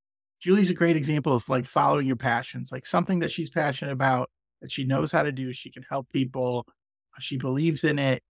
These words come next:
and she's sharing it with other people. And it has, it has worked out. It's worked out really well for her, you know, the leader in the industry.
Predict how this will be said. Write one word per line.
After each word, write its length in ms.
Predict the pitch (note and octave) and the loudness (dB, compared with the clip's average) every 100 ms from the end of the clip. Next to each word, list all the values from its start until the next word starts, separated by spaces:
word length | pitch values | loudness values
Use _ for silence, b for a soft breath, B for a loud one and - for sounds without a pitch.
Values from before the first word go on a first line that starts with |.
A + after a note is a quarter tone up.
| _ D3 | _ -4
and 340 | C3 B2+ B2 | 0 0 -2
she's 220 | - C3+ | -6 -6
sharing 320 | - D#3+ D3+ | -2 0 0
it 100 | C#3+ | -2
with 120 | C3+ C3+ | 0 4
other 180 | C3+ | 4
people. 580 | B2 - C3 C3 B2 B2 - _ _ _ | 4 0 -2 2 0 0 -4 _ _ _
And 140 | D3 C#3+ | -2 0
it 140 | - | 0
has, 540 | - C3+ A#2+ - - - _ _ _ - | 0 0 0 -4 -10 -14 _ _ _ -6
it 140 | C3 | 0
has 200 | D#3 C3 | 0 0
worked 340 | C3+ D#3 - | 2 0 2
out. 300 | D3+ C3+ B2+ - _ _ _ _ _ G3+ | 4 4 2 -2 _ _ _ _ _ -12
It's 160 | - | 2
worked 220 | G3+ G3+ | 4 8
out 180 | A3 F#3 | 8 8
really 260 | F#3 F3 E3+ | 10 10 8
well 240 | D#3 C#3 | 8 6
for 220 | - C#3 | 4 0
her, 160 | C3 B2 | 0 -2
you 100 | C3 | -2
know, 140 | B2+ | -4
the 60 | C3 | -2
leader 360 | C#3 E3 D#3+ D3+ | 2 4 6 4
in 120 | D3 | 0
the 140 | C3+ | -6
industry. 680 | C#3 C3+ B2+ - C#3 C3 B2 | -6 -4 -4 -4 0 0 0